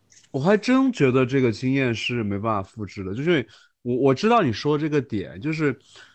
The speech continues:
他酒厂怎么，怎么去搞明白说这个一年两年的，包括他这个 new make 做出来对不对嘛？是不是可以去做，陈年做他酒厂的风格？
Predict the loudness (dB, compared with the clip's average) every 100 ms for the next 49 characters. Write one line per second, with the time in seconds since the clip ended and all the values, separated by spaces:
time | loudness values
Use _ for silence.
0 | _ -4 -4 0 2 2 2 -2 -2 -4
1 | -6 -4 -2 -2 -4 -8 -20 _ -6 -2
2 | -2 -2 -4 -6 -2 0 0 -2 2 4
3 | 4 2 0 0 0 2 2 2 -6 -16
4 | _ 0 2 4 2 0 -2 -4 -2 0
5 | 0 0 0 0 -2 -2 _ -4 2 4
6 | 6 6 2 2 -4 -2 -2 0 0 0
7 | 2 0 2 0 0 -2 -10 _ -6 -2
8 | 0 0 2 0 0 -4 0 -2 -2 -4
9 | -2 0 0 -2 -2 -2 -2 -4 -4 -6
10 | -6 -6 -6